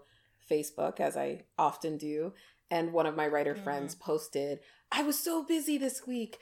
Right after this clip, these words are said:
Speaker 1: and I did all of these things, and I didn't do any writing." And I wanted to be like, "But you did! <laughs> Like, you did all of these other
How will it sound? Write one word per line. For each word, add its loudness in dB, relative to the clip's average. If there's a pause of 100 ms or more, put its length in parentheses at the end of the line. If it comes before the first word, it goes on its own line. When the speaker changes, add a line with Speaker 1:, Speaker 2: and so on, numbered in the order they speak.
(160)
Speaker 1:
and -4
I 4
did -2
all 0
of -4
these -2
things, -2
and -4
I 0
didn't -4
do -4
any 0
writing." 0
And 2
I 4
wanted 2
to -6
be -2
like, 4 (300)
"But 2
you -2
did! 6
<laughs> 4 (180)
Like, 2
you 0
did -2 (100)
all 2
of -8
these -2
other 2